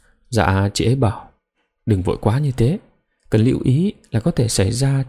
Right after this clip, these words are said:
truy tim mạch ở thế đứng trong khi trích hoặc trong những giờ đầu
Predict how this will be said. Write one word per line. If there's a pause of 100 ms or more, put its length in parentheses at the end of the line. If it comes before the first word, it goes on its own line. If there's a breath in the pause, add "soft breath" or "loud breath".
truy
tim
mạch (420)
ở
thế
đứng (600 soft breath)
trong
khi
trích (360)
hoặc (360)
trong
những
giờ
đầu